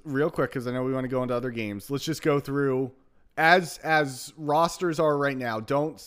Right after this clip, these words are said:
don't go into, "Oh, well, this person's," as they are right now, their rosters.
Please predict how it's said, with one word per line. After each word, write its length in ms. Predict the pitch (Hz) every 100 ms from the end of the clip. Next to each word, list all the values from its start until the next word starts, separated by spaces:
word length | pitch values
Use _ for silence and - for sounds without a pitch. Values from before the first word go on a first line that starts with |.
| 147
don't 420 | 147 151 156 160
go 220 | 151 147
into, 280 | 143 139 139
"Oh, 220 | 135 151
well, 160 | 143 139
this 200 | 147 -
person's," 420 | 160 147 143 123
as 400 | - 139 160 156
they 120 | 170
are 220 | 151 131
right 320 | 113 117 131 127
now, 240 | 127 117
their 140 | 127
rosters. 760 | 123 113 104 - 104 95 98